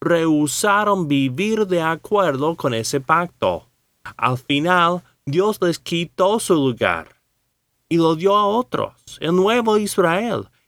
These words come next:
el cual es la iglesia. Y Jesús dijo, "La piedra que los constructores despreciaron se ha convertido en la piedra principal."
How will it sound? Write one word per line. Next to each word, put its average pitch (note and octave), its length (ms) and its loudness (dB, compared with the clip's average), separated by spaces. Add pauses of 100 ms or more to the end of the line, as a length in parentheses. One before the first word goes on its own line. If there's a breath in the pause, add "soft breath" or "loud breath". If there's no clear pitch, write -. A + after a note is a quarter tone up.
(100)
el F3 140 2
cual F#3+ 540 0 (140)
es B2+ 200 -8
la A#2+ 140 -2
iglesia. B2 1040 -2 (640)
Y E3+ 120 2
Jesús F3+ 520 0
dijo, A#2+ 460 -2 (260)
"La D3 220 0
piedra B2+ 640 -2
que D#3 160 -6
los D3+ 180 -2
constructores D3+ 1160 0
despreciaron C#3+ 1040 0 (300)
se - 140 -2
ha D#3+ 100 2
convertido E3 1080 0
en D#3+ 80 -2
la C3 180 2
piedra F#3+ 540 0
principal." D#3 960 -2